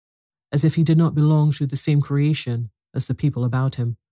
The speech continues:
Gudrun lighted on him at once. There was something northern about him that magnetized her. In his clear northern flesh and his fair hair was a glisten like sunshine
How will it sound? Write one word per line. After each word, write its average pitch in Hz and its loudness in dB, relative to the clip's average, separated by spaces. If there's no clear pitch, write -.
Gudrun 147 2
lighted 135 0
on 127 0
him 123 -2
at 123 -8
once. 127 -6
There 160 4
was 160 4
something 165 4
northern 160 2
about 123 -2
him 127 -2
that 123 -6
magnetized 131 -6
her. 120 -4
In 151 2
his 143 2
clear 139 0
northern 139 0
flesh 131 -4
and 123 -4
his 127 -2
fair 131 -2
hair 127 -4
was 139 0
a 139 0
glisten 147 0
like 135 -2
sunshine 120 0